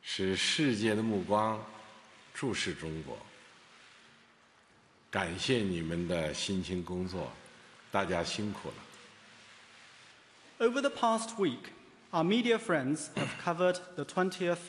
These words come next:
Speaker 2: C P C National Congress extensively. With your help, China's voice and the C P C's views have been heard across the globe, and the world has turned its eyes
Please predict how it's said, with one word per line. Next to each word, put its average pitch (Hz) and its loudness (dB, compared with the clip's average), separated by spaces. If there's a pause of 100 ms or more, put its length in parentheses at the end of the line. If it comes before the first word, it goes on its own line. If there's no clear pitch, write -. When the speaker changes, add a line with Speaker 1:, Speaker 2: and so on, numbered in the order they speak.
Speaker 2:
C 196 0
P 185 -6
C 165 0
National 180 2
Congress 143 0 (260)
extensively. 127 -2 (1000)
With 135 -4
your 175 4
help, 131 -2 (440)
China's 135 0
voice 156 0 (380)
and 143 0
the 147 0
C 214 2
P 208 -4
C's 160 0
views 151 -2 (180)
have - -4
been 139 2
heard 175 2 (300)
across 165 0
the 170 0
globe, 131 0 (840)
and 180 0
the 165 4
world 165 4 (360)
has - -6
turned 180 2
its 175 -2
eyes 135 0